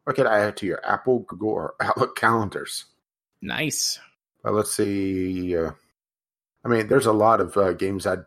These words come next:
Speaker 1: just don't recognize because, yeah, it's, you know, uh, upcoming stuff and just, uh, some niche stuff as well. But, uh, chat with devs behind Tactical R P G, um, a lot of chat with devs,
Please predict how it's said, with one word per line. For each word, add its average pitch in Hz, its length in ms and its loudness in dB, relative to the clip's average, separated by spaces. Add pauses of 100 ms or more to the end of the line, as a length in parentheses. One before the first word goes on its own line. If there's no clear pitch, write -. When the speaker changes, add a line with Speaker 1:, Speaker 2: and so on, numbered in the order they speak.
(120)
Speaker 1:
just - 220 -4
don't 92 160 -2
recognize 87 460 -4
because, - 320 -6
yeah, 80 180 -2
it's, - 460 -6 (160)
you - 80 -14
know, - 40 -20 (560)
uh, 104 160 4 (160)
upcoming 101 360 -2
stuff 92 360 0
and 87 220 -4
just, - 260 -6 (840)
uh, 85 200 0 (340)
some 135 340 2
niche 110 220 2
stuff 87 300 -2
as 82 160 -8
well. 85 340 -2 (400)
But, 87 380 0 (400)
uh, 117 320 6
chat - 240 0
with 117 160 -2
devs 110 340 4
behind 104 380 2
Tactical 101 440 2
R 98 180 2
P 104 220 -6
G, 120 1000 2 (420)
um, 92 600 -6 (920)
a 110 60 -10
lot 113 280 6
of 98 180 -4
chat 113 320 0
with 104 180 -4
devs, 110 320 0